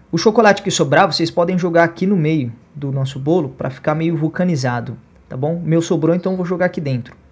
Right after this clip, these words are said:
Agora nós vamos jogar aqui um granulado de chocolate por cima pra ficar mais bonito, galera.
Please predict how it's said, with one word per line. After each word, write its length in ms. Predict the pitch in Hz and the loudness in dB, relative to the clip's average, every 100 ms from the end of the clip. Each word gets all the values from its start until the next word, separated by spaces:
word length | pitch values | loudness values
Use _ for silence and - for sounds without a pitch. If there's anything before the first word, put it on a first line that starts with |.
| _ _ _ _ _ _ _ - - - - - _ - | _ _ _ _ _ _ _ -20 -20 -20 -20 -20 _ 0
Agora 360 | 190 160 185 156 | 4 6 4 4
nós 160 | 147 | 0
vamos 180 | 156 160 | -2 -2
jogar 200 | 151 147 | 0 0
aqui 180 | 135 151 | 0 -2
um 60 | |
granulado 540 | 151 170 180 151 147 143 | 0 2 2 2 0 -2
de 80 | 135 | -6
chocolate 460 | 147 147 139 139 | -4 0 0 0
por 160 | - 165 | -2 0
cima 380 | - 160 160 131 | 0 0 0 0
pra 160 | 160 | -4
ficar 180 | - 160 | -2 0
mais 160 | 165 147 | 0 2
bonito, 380 | 160 147 135 | 2 2 -2
galera. 420 | 139 127 127 120 | -2 0 -2 -4